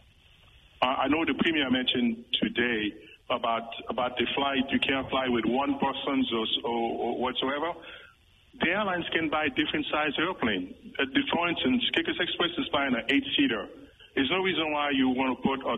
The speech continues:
thirty-seater on a flight to Salt Cay or, or different places. Those aircraft cost a lot, lot less to operate, and I don't, I think there is no reason why they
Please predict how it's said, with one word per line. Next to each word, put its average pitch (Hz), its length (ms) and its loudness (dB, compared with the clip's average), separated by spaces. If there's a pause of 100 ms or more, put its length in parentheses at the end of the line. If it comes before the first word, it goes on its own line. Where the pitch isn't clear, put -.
thirty-seater 139 580 2
on 120 220 -2
a 110 160 0
flight 131 240 0 (480)
to 123 80 2 (100)
Salt 127 300 -2
Cay 123 120 4
or, 113 120 0
or 120 200 -2
different 120 380 0
places. 127 380 0 (320)
Those 156 160 2
aircraft 175 560 -2
cost 131 160 0
a - 240 -6
lot, 185 340 0
lot 151 300 0
less 131 240 2 (120)
to 123 100 2
operate, 127 520 0 (440)
and 139 100 4
I 139 120 2
don't, - 120 -2
I 143 140 0 (100)
think 190 160 0
there 139 220 4
is 110 120 2
no 156 320 4
reason 151 400 2
why 120 360 0 (180)
they 131 100 4